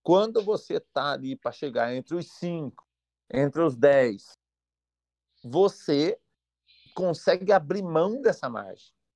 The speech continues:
Aí nós entramos pra aquele quesito que eu acabei de falar pra você. Quando a régua sobe,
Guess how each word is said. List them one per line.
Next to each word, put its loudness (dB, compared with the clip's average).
Aí 6
nós 0
entramos -2
pra -4
aquele -6
quesito -2
que -8
eu -4
acabei -6
de -20
falar 0
pra -4
você. 0
Quando 0
a 4
régua 0
sobe, -2